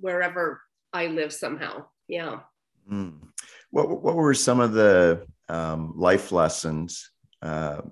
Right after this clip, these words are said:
Speaker 2: things that, that God uniquely did, or a season in your life, uh,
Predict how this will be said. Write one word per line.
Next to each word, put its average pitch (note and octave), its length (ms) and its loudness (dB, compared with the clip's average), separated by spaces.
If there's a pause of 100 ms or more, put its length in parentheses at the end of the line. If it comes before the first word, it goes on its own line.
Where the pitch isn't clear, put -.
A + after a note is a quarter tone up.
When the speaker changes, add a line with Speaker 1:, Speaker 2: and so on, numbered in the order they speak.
(140)
Speaker 2:
things F#2+ 260 -2
that, D#2 300 -2
that E2 300 -8
God F2 280 2
uniquely F2 680 -2
did, E2+ 340 0
or E2+ 200 -2
a E2 60 -4
season F2 480 -4
in E2+ 100 -4
your E2 160 -4
life, D#2+ 420 -4 (180)
uh, D#2+ 380 -6